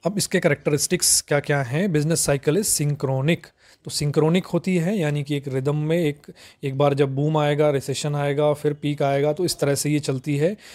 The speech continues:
Business cycle show a wave like movement, तो वेव की तरह है ये, ज़ीरो से शुरू होकर पीक तक जाएगी, उसके बाद फिर नीचे आएगी, तो उस तरह से वेव लाइक, अ, मूवमेंट इसमें होता है। Cylindrical,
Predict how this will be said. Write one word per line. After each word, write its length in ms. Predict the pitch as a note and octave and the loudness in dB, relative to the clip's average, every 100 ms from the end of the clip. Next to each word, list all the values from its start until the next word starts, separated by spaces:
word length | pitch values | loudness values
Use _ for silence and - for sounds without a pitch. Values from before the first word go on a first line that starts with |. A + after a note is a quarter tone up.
| - - | -18 -6
Business 360 | C#3+ F3+ F#3+ D#3+ | -2 0 2 2
cycle 280 | D#3 F3+ | 2 0
show 340 | E3+ - E3 F#3+ | -2 -2 0 2
a 120 | E3+ | 0
wave 340 | C3 C#3+ E3+ | 0 0 2
like 300 | D#3 C#3+ C#3 C3+ | 2 0 -2 -6
movement, 440 | B2+ B2 B2+ A#2+ A#2 - - - | -10 -10 -10 -12 -14 -20 -20 -8
तो 80 | C#3 | -6
वेव 260 | B2 D3 D#3+ | 2 2 2
की 80 | - | -4
तरह 300 | D#3+ D3+ D#3 | 0 2 2
है 200 | C#3+ D#3+ | 0 0
ये, 200 | E3 A3+ G3 D3+ C#3+ - - _ B2+ | 0 -2 -4 -8 -10 -14 -20 _ -6
ज़ीरो 280 | C#3 D#3 | 0 0
से 120 | C#3+ D3+ | 0 0
शुरू 280 | - D3+ | 0 2
होकर 280 | C#3+ C#3+ D#3+ | 2 0 -2
पीक 300 | - D3+ D3 | -2 -4 -2
तक 60 | D3 | -2
जाएगी, 440 | C3+ C#3+ C#3+ D#3+ | 0 0 0 -2
उसके 220 | D3 - | -2 -2
बाद 420 | C#3 C#3 C#3+ C#3 F3+ - | 0 0 0 -4 -14 -18
फिर 260 | - D#3+ F3 - | -2 -2 -2 -4
नीचे 300 | C#3+ C3 D3 | -4 0 2
आएगी, 360 | C#3 C#3+ D#3 | 2 2 -2
तो 100 | G3 | -2
उस 140 | D3+ - | -2 0
तरह 160 | C#3+ | -2
से 180 | C#3 F#3+ | 0 -2
वेव 280 | D#3 D#3 F3 - | 0 0 0 -2
लाइक, 200 | C#3 C#3 - _ _ _ _ - - _ | -2 -2 -8 _ _ _ _ -20 -20 _
अ, 400 | C#3 C3 C3 C3 - - D#3+ | -4 0 0 -2 -6 -10 -2
मूवमेंट 400 | C#3 D3 D#3 D3 | 2 4 4 4
इसमें 280 | C3+ D3 | 2 -2
होता 300 | C3 C3 D3 | -2 -2 0
है। 200 | D3 F3 | 0 -2
Cylindrical, 800 | C4 - D3 D#3+ E3 F3+ G3 G3+ | -4 -2 0 0 0 0 2 2